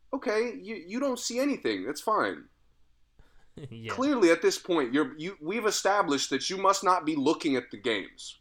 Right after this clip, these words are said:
Speaker 1: Okay, whatever. We know that.
Speaker 2: Mm-hmm.
Speaker 1: But to decide not to review, to me,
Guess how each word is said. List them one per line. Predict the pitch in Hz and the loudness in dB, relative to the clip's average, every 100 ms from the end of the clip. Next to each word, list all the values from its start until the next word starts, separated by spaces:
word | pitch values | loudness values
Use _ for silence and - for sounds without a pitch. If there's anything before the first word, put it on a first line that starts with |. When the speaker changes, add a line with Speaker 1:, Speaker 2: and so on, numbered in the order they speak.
| 208 | -12
Speaker 1:
Okay, | 208 202 | -2 0
whatever. | 185 202 175 101 | 2 2 2 0
We | 101 156 | 0 2
know | 156 139 | 2 0
that. | 90 - - _ _ _ _ _ _ - | -2 -8 -14 _ _ _ _ _ _ -16
Speaker 2:
Mm-hmm. | 127 117 123 - | -12 -12 -14 -8
Speaker 1:
But | - 180 - | -4 -4 -4
to | 214 208 196 170 _ _ _ _ - | -6 -4 -4 -6 _ _ _ _ 2
decide | 175 - - 202 226 269 285 185 | 4 4 4 6 8 8 4 0
not | 180 185 226 - | 2 4 4 2
to | - 196 | 4 6
review, | 175 170 147 175 170 104 - - _ _ _ _ _ _ _ _ _ _ _ - | 6 4 2 -2 0 0 -2 -14 _ _ _ _ _ _ _ _ _ _ _ -8
to | 196 190 | -4 0
me, | 247 247 180 - | 2 2 0 -6